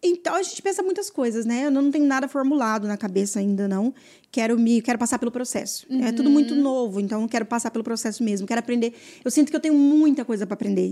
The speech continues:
Speaker 1: E eu gosto de aprender. E, então, assim, eu sempre procuro estar perto de pessoas que podem me ensinar mais coisas. A gente tem que estar
Speaker 2: Uhum.
Speaker 1: sempre perto de pessoas que podem te ensinar algo. Pessoas que, né?
Speaker 2: Sim.
Speaker 1: Então, eu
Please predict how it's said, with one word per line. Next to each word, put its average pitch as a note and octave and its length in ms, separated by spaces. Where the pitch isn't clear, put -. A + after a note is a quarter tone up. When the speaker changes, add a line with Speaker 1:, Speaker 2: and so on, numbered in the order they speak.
Speaker 1:
E G#3+ 80
eu A3 100
gosto A3+ 460
de G3 60
aprender. G3 480
E, G#3+ 100
então, A3 200
assim, A#3+ 180
eu G#3+ 40
sempre D#4 280
procuro C#4+ 320
estar A#3 340
perto A#3 300
de - 80
pessoas A3 420
que - 80
podem A#3+ 380
me A#3 80
ensinar G#3+ 360
mais G3+ 200
coisas. F#3+ 280
A G#3+ 60
gente B3 80
tem B3 100
que G3 60
estar A3 240
Speaker 2:
Uhum. G3 60
Speaker 1:
sempre C#4+ 220
perto C4 220
de A#3+ 80
pessoas B3 380
que F#4 360
podem B3 300
te D4 80
ensinar C#4+ 340
algo. G#3+ 280
Pessoas G#3+ 420
que, C4 140
né? A#3 260
Speaker 2:
Sim. - 220
Speaker 1:
Então, A3+ 260
eu B3 60